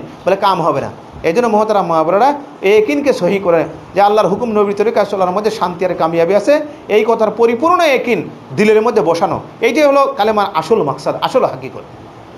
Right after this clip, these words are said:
আর মহতারাম মা বোনেরা, আমার আসল টার্গেট আখেরাত বানানো। বলে হুজুর সাল্লাল্লাহু আলাইহি ওয়াসাল্লাম সাহাবা ইকরামদেরকে দেখেন তরবিয়ত করছেন কীভাবে।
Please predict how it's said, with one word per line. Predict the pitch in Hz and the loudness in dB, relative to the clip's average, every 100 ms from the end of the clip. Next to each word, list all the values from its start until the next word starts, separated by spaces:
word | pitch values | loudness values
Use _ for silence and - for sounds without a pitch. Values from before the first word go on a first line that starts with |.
| - - - - - - - | -20 -20 -20 -20 -20 -16 -4
আর | 202 247 | 0 2
মহতারাম | 254 269 285 | 2 2 2
মা | 240 220 | 2 2
বোনেরা, | 220 254 339 339 - - | 2 2 2 -2 -14 -6
আমার | 190 240 240 | -2 0 0
আসল | 196 269 269 | -2 -2 -2
টার্গেট | 220 208 269 | 0 0 2
আখেরাত | 233 196 254 220 | 0 2 0 2
বানানো। | 196 196 254 359 - - | 0 2 0 -2 -8 -4
বলে | 180 208 | 0 0
হুজুর | 214 151 262 240 | 0 -4 -2 -2
সাল্লাল্লাহু | - 214 202 196 | 0 0 2 2
আলাইহি | 196 | 0
ওয়াসাল্লাম | 262 262 | 0 -4
সাহাবা | - 185 269 | 0 0 2
ইকরামদেরকে | 247 240 226 220 175 | 2 0 0 -2 0
দেখেন | 180 185 156 | -2 -4 0
তরবিয়ত | 226 233 220 226 | 0 2 2 2
করছেন | 226 262 226 | -2 -2 -2
কীভাবে। | 214 165 | 2 2